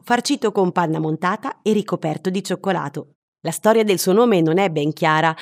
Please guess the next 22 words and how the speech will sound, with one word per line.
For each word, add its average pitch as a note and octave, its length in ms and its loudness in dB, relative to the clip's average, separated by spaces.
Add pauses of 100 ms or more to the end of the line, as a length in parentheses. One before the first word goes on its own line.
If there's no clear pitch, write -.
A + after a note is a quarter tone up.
(160)
ma G3+ 100 0
la B3+ 120 4
versione C#4+ 340 2
dei F#3 160 2
fatti G3+ 320 0
più G3 180 -4
plausibile, D#3 800 -2
o C3+ 80 -8
almeno E3 340 4
la D3+ 80 -4
più E3+ 140 -2
diffusa, G#3 500 -2 (300)
lo F#4 80 4
ricollega E4+ 500 0
al F#3+ 80 4
nome A#3+ 240 6
di F3+ 100 0
una F3+ 140 4
importante G#3+ 680 0
arteria G#3+ 380 0
di F3+ 120 -2
Varsavia, C#3+ 600 -6